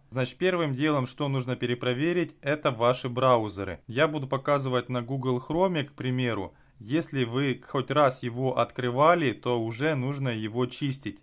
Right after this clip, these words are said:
Но все браузеры, они схожие по аналогии. И если вы пользуетесь каким-то другим, то просто-навсего вам придется зайти в настройки и там найти определенные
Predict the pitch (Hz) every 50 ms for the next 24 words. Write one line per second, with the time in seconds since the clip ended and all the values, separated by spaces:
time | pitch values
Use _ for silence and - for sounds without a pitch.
0 | _ _ - 127 127 127 - - 170 165 147 127 127 143 156 175 185 180 160 147
1 | 151 139 135 135 139 123 123 120 131 151 147 143 - - - 143 156 156 147 143
2 | 131 127 - - 131 139 - 143 131 127 127 131 131 135 135 139 131 120 113 101
3 | 95 90 85 - _ _ - 131 123 131 165 170 - - 135 123 127 143 143 139
4 | - 143 143 139 127 143 127 131 113 - 123 113 - 143 131 127 139 131 123 127
5 | 123 131 135 131 151 175 202 202 156 - 131 117 - 120 135 151 151 - - 120
6 | 120 131 151 165 165 - 160 147 131 110 120 131 143 135 127 120 110 107 123 127
7 | - 120 110 117 110 - - 127 117 120 120 117 117 - 143 143 165 180 175 -
8 | - 160 156 147 135 117 - - 127 143 139 131 120 117 113 110 - 139 156 160
9 | - 139 117 - 120 117 113 107 117 113 120 131 139 139 135 131 127 123 117 104
10 | -